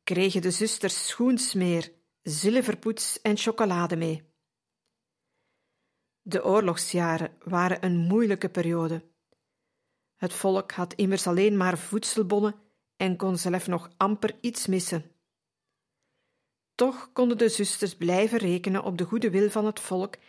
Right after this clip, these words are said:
en kwamen ze thuis met wat brood of suiker.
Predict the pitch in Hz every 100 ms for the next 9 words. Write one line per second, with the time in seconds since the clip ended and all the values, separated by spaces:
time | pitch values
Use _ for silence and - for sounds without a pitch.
0 | _ _ _ 185 175 170 165 180 185 180
1 | - 170 185 - 202 202 202 160 175 170
2 | 175 - 202 - 175 160 160 -